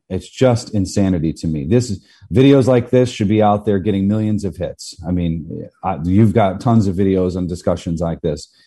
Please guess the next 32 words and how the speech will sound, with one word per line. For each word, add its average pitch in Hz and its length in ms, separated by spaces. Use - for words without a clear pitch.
People 123 260
need 117 180
to 95 60
get 101 220
this 120 160
message 104 420
out. 95 220
We're 90 100
hoping 120 320
the 92 80
statement 110 420
will 107 100
get 104 160
out 104 300
and 90 240
that 87 200
the 90 80
church 101 340
will 95 100
actually 90 280
stand 92 360
up 92 220
and 82 160
say, 85 180
"No, 87 360
enough 90 260
is 85 140
enough. 85 280
We're 82 120
tired 95 320
of 82 100
this. 85 400